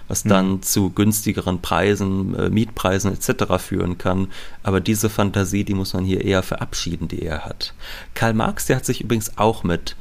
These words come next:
Speaker 1: Henry George beschäftigt und schreibt in einem Brief an Friedrich Adolf Sorge: „Der Mann ist theoretisch total arrière.“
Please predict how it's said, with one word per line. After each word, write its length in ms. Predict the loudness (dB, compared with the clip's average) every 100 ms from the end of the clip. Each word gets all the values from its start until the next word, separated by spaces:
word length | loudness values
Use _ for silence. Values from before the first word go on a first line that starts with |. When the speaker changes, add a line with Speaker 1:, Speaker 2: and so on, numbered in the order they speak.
| -12 -12
Speaker 1:
Henry 480 | -6 -2 0 0 -2 -2
George 300 | 0 2 0
beschäftigt 640 | -2 -4 -4 -6 -8 -6 -4
und 240 | -4 -4
schreibt 340 | 0 0 2
in 80 | 2
einem 180 | 2 0
Brief 280 | 0 -2 -2
an 120 | -4
Friedrich 500 | -2 -4 -4 -4 -4
Adolf 200 | -4 -2
Sorge: 420 | 2 2 2 0 -4 -12 -14 -14 -16 -4
„Der 120 | 0 4
Mann 320 | 4 4 0
ist 340 | -2 -4 -4
theoretisch 840 | 0 2 2 2 0 0 -4 -4 -4
total 560 | -6 -2 0 2 2
arrière.“ 640 | 0 -2 0 -2 -2 -6